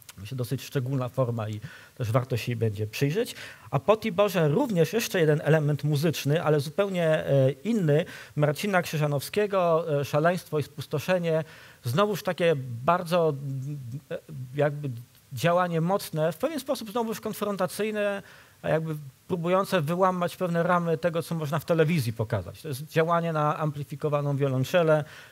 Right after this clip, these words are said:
i, e, tancerkę. Następnie komunikatory Arkadiusza Bagińskiego. To jest, e,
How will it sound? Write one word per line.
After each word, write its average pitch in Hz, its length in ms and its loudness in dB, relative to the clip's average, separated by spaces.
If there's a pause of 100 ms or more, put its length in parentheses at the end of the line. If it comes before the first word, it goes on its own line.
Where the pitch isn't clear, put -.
(160)
i, 135 480 4
e, 120 520 2
tancerkę. 120 540 0 (920)
Następnie 180 540 0
komunikatory 165 800 4
Arkadiusza 151 480 -2
Bagińskiego. 160 760 0 (440)
To 180 120 4
jest, 175 520 2
e, 139 420 6